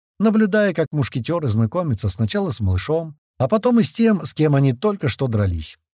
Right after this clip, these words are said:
Грач с ними тогда точно повесится. А хорошо они этого рейдера-то оттоварили.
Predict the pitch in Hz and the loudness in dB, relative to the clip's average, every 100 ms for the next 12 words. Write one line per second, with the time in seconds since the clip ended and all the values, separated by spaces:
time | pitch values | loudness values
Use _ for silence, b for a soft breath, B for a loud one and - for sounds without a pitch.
0 | _ 107 101 123 117 - - - 135 127 | _ -4 0 2 0 -2 -6 0 2 2
1 | 120 110 117 - 147 117 135 113 131 117 | 0 0 -2 0 0 0 0 0 2 2
2 | - 98 - - _ _ _ _ - 139 | 0 -4 -8 -10 _ _ _ _ -2 0
3 | 147 214 240 - 247 226 220 214 220 220 | 2 2 2 2 2 4 4 4 2 4
4 | 208 131 123 110 117 107 202 208 113 85 | 2 4 2 2 0 0 2 2 2 -2